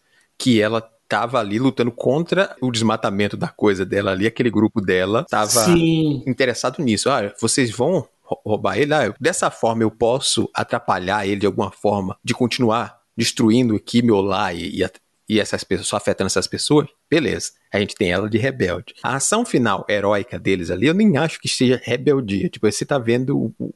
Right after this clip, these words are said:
Speaker 1: você vai salvar as pessoas, não é nem do, do governo e tudo mais, é só porque ele sentiu aquele peso na consciência, assim, de, "Ah, não vou deixar essas pessoas inocentes morreram." É mais uma ação heróica do que pela rebeldia, é, no movimento em si. Eu acho que acaba sendo realmente uma suavização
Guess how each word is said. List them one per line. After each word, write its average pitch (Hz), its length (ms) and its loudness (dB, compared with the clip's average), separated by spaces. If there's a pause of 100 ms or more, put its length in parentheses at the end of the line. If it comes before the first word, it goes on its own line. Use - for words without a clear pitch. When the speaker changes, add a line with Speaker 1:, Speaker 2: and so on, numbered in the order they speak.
Speaker 1:
você - 140 -4
vai 147 120 0
salvar 104 360 0
as - 100 -8
pessoas, 139 480 2
não 151 80 2
é 147 60 4
nem 160 160 2
do, 170 180 0 (360)
do 135 80 -2
governo 123 500 0
e 107 60 -2
tudo 113 200 0
mais, 104 240 0
é 156 60 4
só - 180 0
porque 220 200 0
ele 208 200 -2 (240)
sentiu 175 420 2
aquele 156 260 -2
peso 135 400 0
na 123 60 0
consciência, 120 560 2
assim, - 120 -2
de, 131 140 -2
"Ah, 131 320 -2
não 349 100 4
vou 330 140 2
deixar 123 240 -2
essas - 180 0
pessoas 123 360 0
inocentes 139 440 -2
morreram." 110 460 2
É 131 80 0
mais 170 180 2
uma 175 120 2
ação 156 260 -2
heróica 117 320 0
do 156 80 -6
que 160 160 0
pela - 140 -2
rebeldia, 113 640 0
é, - 100 -8 (200)
no 120 100 0
movimento 113 480 -2
em 92 60 -6
si. - 280 -10 (100)
Eu 160 160 2
acho - 220 -2
que - 160 -6 (280)
acaba 160 360 -2
sendo 147 800 2 (240)
realmente 143 420 -2
uma 139 120 0
suavização 135 1000 0